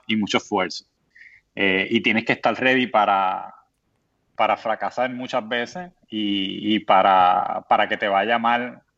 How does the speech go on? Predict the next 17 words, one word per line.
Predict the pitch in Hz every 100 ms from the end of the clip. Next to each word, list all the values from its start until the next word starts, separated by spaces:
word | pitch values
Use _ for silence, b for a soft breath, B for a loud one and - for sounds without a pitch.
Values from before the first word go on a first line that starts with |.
| _ -
aquella | 117 - 107 113
idea | 117 110 117 113 104
o | 98
aquella | 95 107 98 101 104 104 104 - _ _ _
cosa | - 123 123
que | 110
tú | 104
pensabas | 113 120 104
que | 120
te | -
iba | 101 98 104
a |
ir | 104
súper | 98 98 107
bien | 92 101 98
de | 92
seguro. | 101 85 80